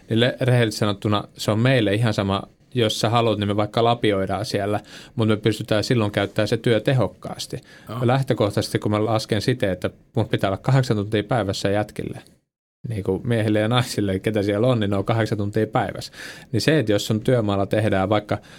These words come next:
Speaker 1: okei, tona päivä saadaan neljä tuntia, tona päivä neljä tuntia, niin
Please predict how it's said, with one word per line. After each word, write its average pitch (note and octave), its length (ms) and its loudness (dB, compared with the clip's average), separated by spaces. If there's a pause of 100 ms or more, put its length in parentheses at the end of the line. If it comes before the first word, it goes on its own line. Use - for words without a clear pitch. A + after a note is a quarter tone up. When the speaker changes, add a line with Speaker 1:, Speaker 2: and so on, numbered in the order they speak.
(180)
Speaker 1:
okei, G2+ 320 0
tona A#2 260 2
päivä F#2 220 -2
saadaan F#2+ 320 0
neljä A2+ 300 2
tuntia, G#2 300 -2
tona A2 220 0
päivä F#2 220 -2
neljä G#2+ 360 2
tuntia, G2 320 -2
niin A#2+ 100 2